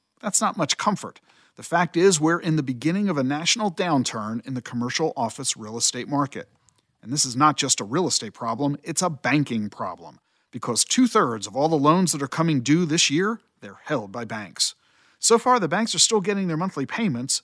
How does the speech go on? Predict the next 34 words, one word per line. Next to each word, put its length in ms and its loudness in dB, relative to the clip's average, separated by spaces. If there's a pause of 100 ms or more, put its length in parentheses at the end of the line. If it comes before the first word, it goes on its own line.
The 80 -12
delinquency 720 -2
rate, 320 -8
according 360 -6
to 60 -8
F 140 -12
D 140 -12
I 80 -14
C, 400 -4
is 100 -4
just 220 -4
one 160 0
and 80 -4
a 20 -8
half 240 -8
percent. 400 -4 (500)
So 360 0
far. 260 -16 (540)
But 80 -20
this 180 0
number 240 0
could 240 0
skyrocket. 720 -2 (340)
One 220 2
study 340 0
says 360 0
forty 440 -2
percent 400 -2
of 140 -16
bank 240 -6
loans 340 0
in 100 -4
this 140 0
sector 420 -2